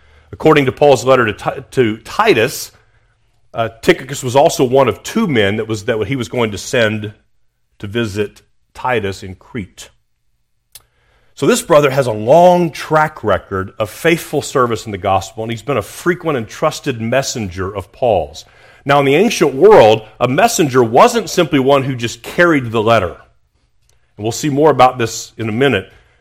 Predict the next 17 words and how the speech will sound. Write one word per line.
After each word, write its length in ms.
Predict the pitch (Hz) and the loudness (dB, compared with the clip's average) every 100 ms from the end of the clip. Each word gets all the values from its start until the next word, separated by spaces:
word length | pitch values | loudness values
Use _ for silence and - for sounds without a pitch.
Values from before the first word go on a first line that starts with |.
| _ - | _ -10
But 140 | 117 | 2
that 180 | 160 165 | 2 2
messenger 540 | 170 202 - 139 127 | 0 0 -2 -2 0
would 160 | 123 131 | 2 2
have 80 | 120 | 0
been 160 | 117 113 | -4 -2
authorized 1000 | 139 180 - 127 95 80 78 87 123 - | 2 2 2 2 4 2 -2 -6 -10 -6
on 120 | 120 113 | -4 -4
behalf 400 | 98 131 139 139 | -2 2 2 0
of 200 | 107 107 | -6 -4
the 80 | |
writer 680 | 95 104 139 170 92 82 90 _ _ | -2 -2 0 -2 -4 -10 -14 _ _
to 200 | - 110 | -8 -8
explain 600 | - - - - 135 139 | -8 -14 -18 -6 -4 -4
further 500 | 127 - 151 143 104 | -6 -2 0 2 0
its 200 | 101 95 | -4 -12
contents, 840 | - 131 110 - 78 _ - - | -10 -8 -8 -10 -18 _ -16 -16